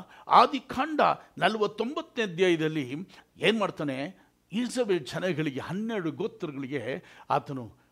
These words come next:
ಆ ಆಶೀರ್ವಾದಗಳು ಕೊಡ್ತಾನೆ, ನಡೆಯು ಹೋಗುವ ಕಾರ್ಯಗಳು ಕೊಡ್ತಾನೆ.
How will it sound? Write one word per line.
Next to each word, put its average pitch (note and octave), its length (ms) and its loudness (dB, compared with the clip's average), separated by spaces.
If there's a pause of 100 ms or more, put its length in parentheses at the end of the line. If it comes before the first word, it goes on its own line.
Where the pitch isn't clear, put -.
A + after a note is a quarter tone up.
(200)
ಆ D3+ 60 2
ಆಶೀರ್ವಾದಗಳು D3+ 840 -2
ಕೊಡ್ತಾನೆ, B2+ 340 -14
ನಡೆಯು G3 380 0
ಹೋಗುವ D#3 340 -4
ಕಾರ್ಯಗಳು D#3+ 520 0
ಕೊಡ್ತಾನೆ. - 500 -16